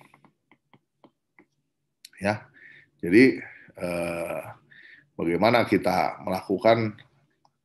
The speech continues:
double switch itu adalah double switch itu dilakukan Senning atau atrial switch, di mana ini,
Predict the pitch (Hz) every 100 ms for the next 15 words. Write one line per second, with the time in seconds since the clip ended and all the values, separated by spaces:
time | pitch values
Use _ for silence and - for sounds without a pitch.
0 | _ _ _ _ _ - 101 98 92 90
1 | 107 92 90 87 143 208 202 - 82 90
2 | 87 82 87 92 95 92 92 101 90 87
3 | 90 92 90 90 87 - - - - _
4 | _ _ - - 175 80 113 185 196 -
5 | _ - 92 - 82 - - 73 98 104
6 | 98 - - - 95 90 80 - - -
7 | - - - - - _ - - - -
8 | 95 85 87 87 85 - - - - 85
9 | 101 -